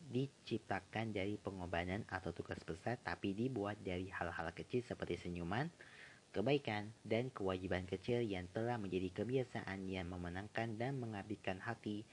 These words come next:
dan menjamin, menjamin kesenangan. Ada kebaikan dalam pekerjaan dan ada kebaikan dalam istirahat. Gunakanlah kedua dan jangan abaikan keduanya. Lupakan kepedihan,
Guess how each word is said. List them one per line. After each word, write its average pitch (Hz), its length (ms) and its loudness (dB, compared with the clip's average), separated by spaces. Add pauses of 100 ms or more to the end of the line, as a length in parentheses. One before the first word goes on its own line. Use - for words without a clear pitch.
(240)
dan 123 300 2
menjamin, 92 580 0 (640)
menjamin 90 640 0 (300)
kesenangan. - 580 -4 (2500)
Ada 156 240 12
kebaikan 143 480 8
dalam 123 320 6
pekerjaan 110 640 2
dan 110 240 0
ada 123 240 2
kebaikan 110 480 0
dalam 101 240 -2
istirahat. 98 480 -6 (560)
Gunakanlah 110 540 0
kedua 110 420 2
dan 101 240 -2
jangan 117 300 0
abaikan 98 320 0
keduanya. 85 400 0 (1900)
Lupakan 147 400 6
kepedihan, 151 600 2